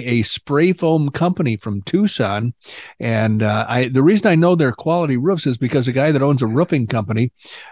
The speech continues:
uh, lives south or north of us. And he used to get up every day and drive by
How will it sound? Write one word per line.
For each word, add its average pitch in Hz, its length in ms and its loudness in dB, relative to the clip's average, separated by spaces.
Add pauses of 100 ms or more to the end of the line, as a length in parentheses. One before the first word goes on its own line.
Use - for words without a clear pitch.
uh, 110 160 -2
lives 139 480 2 (200)
south 160 540 0
or 131 160 2
north 147 300 4
of 135 120 0
us. 110 200 -4
And 107 160 0
he 110 80 0
used 139 220 2
to 123 80 -2
get 123 100 2
up 127 140 0
every 113 180 0
day 117 220 2
and 110 120 0
drive 113 320 0
by 120 360 0